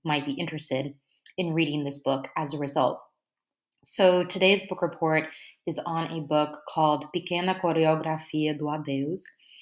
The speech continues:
by a Brazilian author named Aline Bay. Um, she's about my age, and the, perhaps that is another <laughs> reason why I identified with this book. And Pequena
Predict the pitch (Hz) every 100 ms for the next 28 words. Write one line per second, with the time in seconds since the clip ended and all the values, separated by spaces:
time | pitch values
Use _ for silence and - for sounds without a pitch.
0 | - _ 165 160 165 160 165 185 185 156
1 | 156 165 160 156 151 147 147 - - 165
2 | 156 156 170 151 143 147 240 - _ _
3 | - - _ 175 160 160 156 170 165 175
4 | 165 160 143 135 170 202 - - _ _
5 | - 175 165 160 160 160 160 - _ _
6 | - 160 147 165 160 156 151 - 170 165
7 | 170 - 175 170 185 175 190 214 185 175
8 | 165 165 156 156 147 143 143 147 156 -
9 | 139 143 147 143 147 - 143 - 143 156
10 | - _ _ _ _ _ _ _ _ -
11 | 190 170 165 160 190 202 208 214